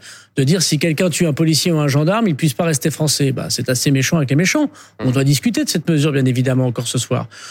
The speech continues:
Speaker 1: Donc non, non, je pense que chacun doit faire un, un effort. Les L R, c'est un parti de gouvernement. Ils ont envie de trouver un accord, j'ai l'impression, tant mieux.
Speaker 2: Et comme vous venez de la droite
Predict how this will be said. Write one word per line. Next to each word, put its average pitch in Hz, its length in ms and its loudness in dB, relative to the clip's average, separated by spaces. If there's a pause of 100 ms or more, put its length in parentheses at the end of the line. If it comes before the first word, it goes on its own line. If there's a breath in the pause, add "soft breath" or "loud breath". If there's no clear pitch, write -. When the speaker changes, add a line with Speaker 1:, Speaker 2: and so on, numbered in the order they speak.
(180 loud breath)
Speaker 1:
Donc 143 160 0
non, 208 80 4
non, 320 160 2
je 175 120 2
pense 160 260 -2
que 151 80 -2
chacun 139 260 0
doit 135 100 2
faire 120 220 -2
un, 120 180 0
un 131 120 0
effort. 233 420 0 (500 loud breath)
Les 123 100 0
L 127 140 2
R, 143 80 -2
c'est - 120 -2
un 117 80 0
parti 117 280 -2
de 135 80 2
gouvernement. 202 680 2
Ils 139 180 2
ont 139 120 2
envie 143 180 0
de 147 60 -6
trouver 143 280 0
un 123 160 2
accord, 175 340 0
j'ai 127 120 2
l'impression, 131 600 0
tant 143 160 -2
mieux. 190 300 2 (140)
Speaker 2:
Et - 40 -10
comme 139 140 -2
vous 131 100 -2
venez 123 140 -2
de 113 60 -2
la 110 80 0
droite 175 400 -2